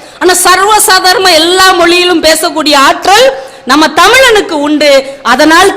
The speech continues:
தமிழ் ஒருபோதும் அழிந்து போகாது என்கின்ற நம்பிக்கையும் நம்முடைய தமிழர்களுக்கு உண்டு. அதனால உலக மொழிகள் எல்லாத்தையும் கற்றுக்கொள்ள வேண்டும். ஏனென்றால் எல்லா மொழிகளிலும்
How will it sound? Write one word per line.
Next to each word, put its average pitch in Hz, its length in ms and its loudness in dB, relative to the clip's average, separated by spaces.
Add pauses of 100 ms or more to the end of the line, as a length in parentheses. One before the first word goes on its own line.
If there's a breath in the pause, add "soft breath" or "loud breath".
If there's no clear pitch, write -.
தமிழ் 320 260 2 (100)
ஒருபோதும் 302 600 2 (320 loud breath)
அழிந்து 381 420 2 (140)
போகாது 403 540 2 (120)
என்கின்ற 349 340 2 (200)
நம்பிக்கையும் 359 580 2 (200 loud breath)
நம்முடைய 359 380 2 (200)
தமிழர்களுக்கு 392 760 2 (100)
உண்டு. 165 160 -8 (500 loud breath)
அதனால 320 240 0 (120)
உலக 392 200 2 (160)
மொழிகள் 330 400 2
எல்லாத்தையும் 392 580 0
கற்றுக்கொள்ள 262 500 0
வேண்டும். 151 240 -8 (320 loud breath)
ஏனென்றால் 277 520 2
எல்லா 311 220 2 (180)
மொழிகளிலும் 302 600 2